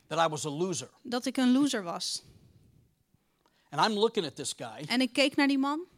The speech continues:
Speaker 1: who was very successful
Speaker 2: die heel succesvol was
Speaker 1: and had a lot of money.
Speaker 2: en die heel veel geld had.
Speaker 1: And I knew
Speaker 2: En ik wist
Speaker 1: that he had become successful just to prove his old man wrong.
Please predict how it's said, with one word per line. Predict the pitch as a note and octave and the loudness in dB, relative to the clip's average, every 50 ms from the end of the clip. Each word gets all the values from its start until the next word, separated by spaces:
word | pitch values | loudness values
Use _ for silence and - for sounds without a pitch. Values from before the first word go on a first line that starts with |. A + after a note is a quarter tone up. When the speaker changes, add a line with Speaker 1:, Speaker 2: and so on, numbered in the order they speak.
| _ _ - _ _ _ _ _ | _ _ -20 _ _ _ _ _
Speaker 1:
who | _ - E3 D3+ | _ -8 -6 -6
was | C3+ B2+ G#2+ G#2 A2 | -6 -6 -8 -8 -4
very | A#2 D#3 F3+ F#3+ F3 D3 | 0 0 0 2 0 -2
successful | - - - B2 - - - B2+ - - - - A3 B3+ A3 | -8 -10 -12 -10 -10 -10 -10 -10 -10 -12 -14 -14 -16 -14 -8
Speaker 2:
die | - B3 A#3+ | -4 -4 -4
heel | A3 G#3+ B3 C#4+ D4+ | -2 0 -2 -2 -2
succesvol | - - C#4+ - - B3+ A#3+ - - - C#4 C4+ B3+ | -2 -6 -6 -6 -6 -6 -6 -8 -8 -8 -8 -8 -8
was | B3+ C4+ G#3 | -6 -4 -4
Speaker 1:
and | D3+ C#3 | -2 0
had | C#3 D#3+ C#3 | 2 2 2
a | B2+ B2+ | 0 0
lot | C3+ C#3 D3 E3 | 0 0 0 0
of | E3+ | 0
money. | E3 D#3+ D#3 C#3+ B2+ A2 - _ _ | 0 -2 -4 -4 -6 -10 -16 _ _
Speaker 2:
en | - A3 | -6 -4
die | A3+ A3+ | -4 -2
heel | G#3+ A#3 C#4 D4 | 0 0 0 -2
veel | C4+ - A#3 | -2 -4 -8
geld | - - A#3+ A#3+ B3 B3 | -8 -6 -8 -8 -8 -8
had. | - C4 C4 C4+ - - - - _ _ _ _ _ - | -6 -8 -8 -8 -8 -14 -18 -20 _ _ _ _ _ -10
Speaker 1:
And | C#3 C3+ C3 C3+ C#3 | -6 -4 -4 -4 -4
I | C3+ | -4
knew | C#3 C#3+ D3+ E3 E3+ D#3 B2 - - - - _ _ _ - | -4 -2 0 0 0 0 -2 -6 -12 -20 -20 _ _ _ -12
Speaker 2:
En | A3 G3+ | -10 -8
ik | A#3 G#3+ A3 | -8 -8 -6
wist | A3 D#4 E4 A#3 - - - - - - - _ _ _ _ _ _ _ _ _ _ _ _ _ _ _ _ _ _ _ _ _ _ _ _ _ _ _ _ _ | -4 -4 -4 -2 -4 -4 -6 -6 -8 -12 -14 _ _ _ _ _ _ _ _ _ _ _ _ _ _ _ _ _ _ _ _ _ _ _ _ _ _ _ _ _
Speaker 1:
that | - C#3+ C3 G#2+ | -10 -10 -8 -4
he | C#3+ G3 | -2 0
had | F#3 C#3+ | 0 0
become | B2+ D3 - - D#3+ E3 D#3+ C#3 | -2 -6 -8 -6 -6 -6 -4 -4
successful | - - C3 - - - G3 F3 - - - - C3+ A#2+ | -4 -4 -6 -6 -6 -6 -4 -4 -4 -4 -6 -6 -10 -10
just | A2+ D3 D3+ - | -8 -6 -6 -6
to | - C#3 | -6 -10
prove | - - E3+ E3+ D#3 B2+ | -10 -4 -4 -4 -4 -4
his | C#3 C#3 C3 | -4 -4 -2
old | C#3+ C#3+ C#3+ C3+ | -2 -2 -2 -2
man | C3+ C3+ C3 B2+ B2 | -2 -4 -4 -4 -4
wrong. | C3 C3 B2 G#2+ G#2 | -4 -4 -4 -6 -8